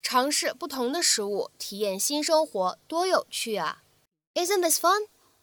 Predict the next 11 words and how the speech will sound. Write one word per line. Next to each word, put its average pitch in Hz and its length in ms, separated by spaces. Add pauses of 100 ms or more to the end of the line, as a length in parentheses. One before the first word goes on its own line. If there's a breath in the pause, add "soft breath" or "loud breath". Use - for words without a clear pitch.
Trying 339 480
different 247 380
dishes - 520 (420 loud breath)
and 233 140
opening 330 340
the 254 80
mind 226 500 (320 soft breath)
to 233 100
new 285 240
experiences. 277 760 (760)
Isn't 302 400